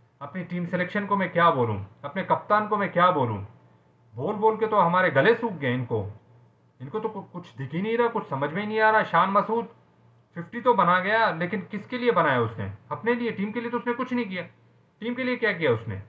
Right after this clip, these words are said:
जहां उसे हिट करने की ज़रूरत थी, जहां उसे खेलना चाहिए था, आप सेट हो चुके हो, काफ़ी time से रुके हुए हो, आप जो है, यूँ समझ लो तकरीबन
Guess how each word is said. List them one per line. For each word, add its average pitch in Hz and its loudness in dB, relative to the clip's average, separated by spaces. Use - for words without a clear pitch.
जहां 143 2
उसे 214 2
हिट 151 -2
करने 214 -4
की 208 -6
ज़रूरत 156 -2
थी, 196 -4
जहां 185 4
उसे 196 -4
खेलना 151 -4
चाहिए 160 -2
था, 175 4
आप 175 2
सेट 170 -2
हो 170 -4
चुके 147 -6
हो, 165 0
काफ़ी 151 -2
time 170 -2
से 170 -4
रुके 143 -4
हुए 156 2
हो, 165 4
आप 156 0
जो 180 -2
है, 202 0
यूँ 196 -2
समझ 202 2
लो 226 6
तकरीबन 196 -4